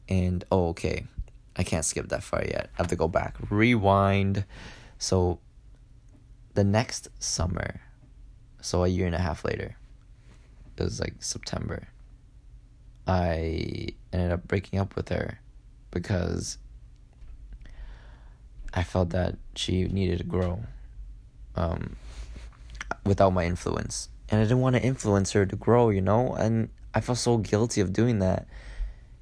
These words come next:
And it's not that I didn't love her, it's just that we both need to grow in our own way without each other influence. And I just, sometimes I literally couldn't handle, um,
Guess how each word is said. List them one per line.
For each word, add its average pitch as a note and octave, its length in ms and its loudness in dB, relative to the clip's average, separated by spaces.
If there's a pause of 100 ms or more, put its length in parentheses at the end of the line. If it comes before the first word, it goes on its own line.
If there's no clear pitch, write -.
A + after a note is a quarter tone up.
(400)
And A2 100 4
it's G#2+ 60 2
not A#2 140 -2
that C3+ 100 4
I G#2+ 40 6
didn't F#2+ 240 4
love G2+ 200 4
her, F#2 200 2
it's F#2+ 240 0
just G2 180 -2
that F#2+ 280 4 (800)
we F#2+ 100 2
both G#2+ 400 0
need F#2+ 100 2
to F#2 100 0
grow F2+ 360 -2
in F2+ 120 -2
our F2 100 0
own F#2+ 240 0
way F#2+ 400 -2 (360)
without F2+ 380 -2
each F2+ 140 -4
other F2+ 260 -2
influence. F2+ 640 -4 (1120)
And F#2 180 2
I F#2 40 2
just, F#2+ 260 -4 (100)
sometimes F2+ 420 0
I G2 80 -4
literally F#2 360 0
couldn't F#2+ 260 -2
handle, F#2 640 -2 (560)
um, G1+ 420 -2